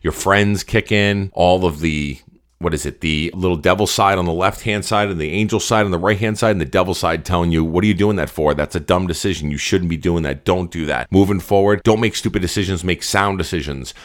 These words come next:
Make safe decisions," all that stuff. Sometimes safe decisions don't work.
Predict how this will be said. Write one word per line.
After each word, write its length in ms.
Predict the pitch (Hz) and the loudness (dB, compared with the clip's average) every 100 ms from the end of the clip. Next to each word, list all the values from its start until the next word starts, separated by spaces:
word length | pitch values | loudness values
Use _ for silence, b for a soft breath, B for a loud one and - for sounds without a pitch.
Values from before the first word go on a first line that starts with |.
| B | B
Make 220 | 101 104 - | 0 0 0
safe 320 | - 95 - | -4 -4 -4
decisions," 540 | 87 - 76 76 71 | -4 -2 -4 -4 -6
all 240 | - 85 82 | -2 0 0
that 160 | 73 | -2
stuff. 240 | - 55 - | -6 -10 -6
Sometimes 760 | 131 139 147 147 156 151 - B B - | -4 -2 0 0 0 -4 -8 B B -6
safe 320 | - 107 - | 0 0 0
decisions 600 | 101 - 85 87 80 - | -2 0 0 0 -4 0
don't 260 | 87 78 | 0 2
work. 360 | 69 65 55 | 0 -2 -4